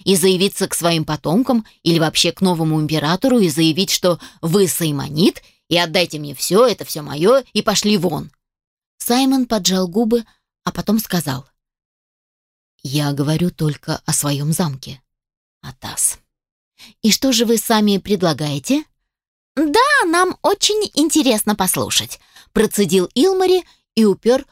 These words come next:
подсвечники в бока. "Сначала хочу убедиться, что все-таки останусь плотным и не вернусь в призрачное состояние. Это раз.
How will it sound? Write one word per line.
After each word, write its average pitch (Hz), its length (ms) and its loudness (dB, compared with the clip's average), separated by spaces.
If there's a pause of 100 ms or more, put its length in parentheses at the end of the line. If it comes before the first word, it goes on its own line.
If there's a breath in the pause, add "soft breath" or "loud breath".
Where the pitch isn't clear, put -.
подсвечники 190 720 -2
в 160 80 -4
бока. - 360 -4 (1300)
"Сначала 196 480 0
хочу 190 340 -2
убедиться, 180 720 0 (480)
что - 300 0
все-таки - 380 -2
останусь 175 460 -2
плотным 156 680 -2 (260)
и 175 120 0
не 170 160 2
вернусь 170 460 0
в - 140 -14
призрачное 151 760 0
состояние. 147 720 -6
Это - 220 -4
раз. - 340 -12